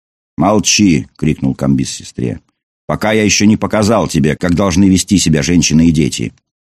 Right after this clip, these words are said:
Баловень счастья Бартия останется здрав и невредим и заслужит на деле ту любовь, которую его ни за что ни про что осыпают в настоящее время». «Как можешь ты говорить подобным образом?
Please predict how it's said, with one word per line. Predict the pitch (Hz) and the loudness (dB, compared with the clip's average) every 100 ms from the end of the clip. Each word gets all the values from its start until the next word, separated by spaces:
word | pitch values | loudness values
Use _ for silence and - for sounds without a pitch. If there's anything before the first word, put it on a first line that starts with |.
| _ _ _ _ | _ _ _ _
Баловень | 64 101 127 127 123 | -4 0 2 4 4
счастья | 110 - 123 117 - 117 | 2 0 0 -2 -2 0
Бартия | 92 98 - 110 123 | 0 0 2 2 2
останется | 113 - 123 120 104 113 | 0 -2 0 2 0 -2
здрав | 90 95 117 107 | 0 0 0 2
и | 107 | 2
невредим | 104 110 190 92 - - _ _ - | 4 4 4 2 0 -6 _ _ -2
и | |
заслужит | 95 113 - 131 113 104 | 0 0 2 2 2 2
на | 117 | 2
деле | 104 104 73 | 2 2 0
ту | - 90 | 0 2
любовь, | 87 110 127 - - _ _ | 4 2 0 -4 -16 _ _
которую | 95 92 135 135 98 87 | -6 0 2 4 4 2
его | 95 87 69 57 | 2 2 0 0
ни | 104 107 | 2 2
за | 120 | 0
что | - 113 | 0 2
ни | 87 | 2
про | - 78 | 0 -4
что | - 147 143 104 | -2 -2 0 -2
осыпают | 107 127 131 107 80 - | -2 0 0 0 0 0
в | |
настоящее | 80 - 82 64 - 71 | -2 0 -2 -2 -2 -2
время». | 71 60 55 - _ _ _ _ _ _ _ - | -2 -2 -6 -10 _ _ _ _ _ _ _ -6
«Как | 101 - | -4 2
можешь | 101 92 92 | 2 2 0
ты | - | -2
говорить | 85 90 92 92 - | 0 0 2 0 -2
подобным | 85 87 80 92 | -2 0 2 2
образом? | 78 60 55 53 - | 2 -2 -8 -10 -12